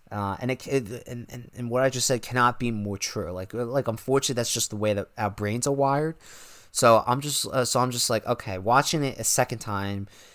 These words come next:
Uh, okay, I already know what they're talking about. I already know what the situation is between these two, um, between these two characters.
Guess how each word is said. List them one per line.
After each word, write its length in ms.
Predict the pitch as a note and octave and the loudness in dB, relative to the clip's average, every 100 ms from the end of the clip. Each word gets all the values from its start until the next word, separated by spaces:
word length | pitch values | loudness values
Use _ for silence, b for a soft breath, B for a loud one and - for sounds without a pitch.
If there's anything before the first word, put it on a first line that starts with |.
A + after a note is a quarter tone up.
| B B | B B
Uh, 280 | G2 F#2+ F#2 B2+ | -2 0 2 4
okay, 300 | C3 C3 G#2+ | 4 2 2
I 100 | A#2+ | 4
already 180 | C#3 D#3+ | 6 6
know 200 | C3 B2+ | 6 6
what 120 | B2+ | 6
they're 80 | B2+ | 4
talking 380 | - B2 A#2 A#2 | 2 2 2 0
about. 420 | G#2+ A#2 A2+ G#2+ | 0 4 6 4
I 120 | A2+ | 0
already 180 | B2+ B2+ | -2 -2
know 600 | A#2 A2+ A#2 A#2 A#2 A2 b b | -2 2 6 8 6 2 b b
what 120 | - - | -2 0
the 80 | |
situation 680 | A#2+ D3 - A#2 A#2 A#2 A2+ | 2 0 2 0 0 0 -2
is 200 | A2+ G#2+ | -2 -2
between 400 | A2+ G#2+ - A2 | -4 -6 -6 -4
these 240 | G#2+ G#2 - | -4 -2 -4
two, 380 | - G#2+ G2+ | -4 -4 -4
um, 340 | G2 F#2+ F#2 F#2 | -4 -6 -6 -8
between 380 | A2 - A#2+ A2+ | -8 -6 -4 -4
these 200 | G#2 - | -4 -4
two 200 | - G#2+ | -4 -4
characters. 720 | - B2 A#2+ A2+ G2 G2 | 2 4 4 2 -4 -6